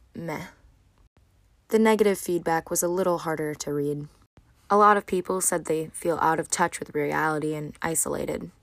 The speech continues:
unmotivated and stressed because they deal with their own schedule and no one's there to monitor them. A few people said they developed eating disorders, anxiety, or depression.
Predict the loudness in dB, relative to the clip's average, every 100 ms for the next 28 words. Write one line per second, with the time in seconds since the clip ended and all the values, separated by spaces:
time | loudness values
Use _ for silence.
0 | _ _ -6 -2 0 2 2 2 2 0
1 | -2 0 0 0 -2 -2 -4 -6 -4 -4
2 | -2 -2 -2 -4 -6 -4 -4 -2 -2 -2
3 | -2 -4 -4 -6 -8 -8 -6 -6 -6 -4
4 | -4 -4 -6 -6 -4 -2 0 0 -2 -8
5 | _ _ _ _ _ _ _ -4 0 0
6 | 2 0 0 0 0 2 0 2 0 0
7 | -2 -4 -6 -4 -4 -2 -2 -2 -2 0
8 | -2 -2 -6 0 2 2 2 -2 -4 -4
9 | -6 -8 -6 -6 -6 -8